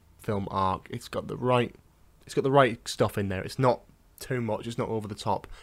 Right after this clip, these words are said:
it's not, like, dull to watch through. It's that right part of their relationship which they are trying to work out. Um, and you've got the, uh, fantastic villain in Doc Ock, played by the wonderful Alfred Molina.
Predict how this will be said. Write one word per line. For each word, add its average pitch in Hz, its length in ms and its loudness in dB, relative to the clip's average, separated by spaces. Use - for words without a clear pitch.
it's 117 160 -2
not, 120 240 0
like, 104 240 -6
dull 107 240 2
to - 120 -8
watch - 260 -2
through. 95 260 -2
It's - 180 -8
that 110 180 4
right 123 280 4
part 120 220 4
of 107 60 0
their 110 120 0
relationship 107 540 -2
which 104 140 -4
they 107 120 0
are 101 160 0
trying 101 260 -4
to - 100 -12
work 95 280 -4
out. 92 240 -6
Um, 113 540 2
and 117 160 -2
you've 110 100 0
got - 120 -2
the, 107 180 2
uh, 101 180 -2
fantastic 113 540 -2
villain 98 440 -2
in 107 120 -2
Doc 101 300 0
Ock, 92 260 -4
played 107 140 -4
by 101 60 0
the 101 100 0
wonderful 101 420 0
Alfred 92 260 -4
Molina. 92 380 -2